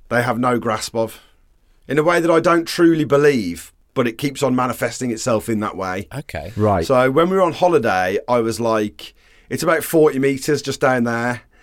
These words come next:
Speaker 1: And they said, "How far's that?" And I was like, "It's forty meters." And they said, "I don't know. That doesn't mean anything to me."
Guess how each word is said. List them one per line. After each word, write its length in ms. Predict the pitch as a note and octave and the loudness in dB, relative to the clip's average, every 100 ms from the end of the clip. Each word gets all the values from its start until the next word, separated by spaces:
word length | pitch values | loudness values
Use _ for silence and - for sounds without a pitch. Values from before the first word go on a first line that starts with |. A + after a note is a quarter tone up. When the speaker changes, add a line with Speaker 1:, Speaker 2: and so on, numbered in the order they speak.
| _ _ _ A2 | _ _ _ -2
Speaker 1:
And 300 | B2+ B2 B2 | 0 0 0
they 140 | B2+ | 0
said, 380 | B2+ A#2+ A#2 A2 - _ _ _ _ _ _ - | 0 0 0 -4 -12 _ _ _ _ _ _ -14
"How 280 | - C3 A#2+ | -4 -2 -2
far's 340 | - A#2+ A2 | -2 -2 -2
that?" 260 | A2 G#2+ - _ _ _ _ _ _ _ _ _ | -4 -6 -6 _ _ _ _ _ _ _ _ _
And 140 | F#2+ | -8
I 60 | A2+ | -6
was 120 | A2+ | -4
like, 320 | A#2 A2 - - | -2 -2 -4 -4
"It's 220 | C#3 C3+ | -4 -4
forty 420 | - C3+ B2 - | -4 -2 -2 -4
meters." 480 | A#2 A#2 A2+ B2+ A#2 | -4 -4 -4 -8 -8
And 160 | - A2+ | -6 -4
they 100 | A2+ | -4
said, 240 | B2 A2 | -2 -2
"I 140 | G#2 A#2+ | -2 -4
don't 160 | A#2+ | -4
know. 180 | A2+ A2+ | -4 -4
That 140 | A2+ | -4
doesn't 160 | A2 G#2+ | -6 -6
mean 140 | G#2+ | -4
anything 340 | G#2+ A2 F2+ G#2+ | -2 -4 -6 -8
to 180 | A2 G#2+ | -6 -6
me." 140 | G#2 | -8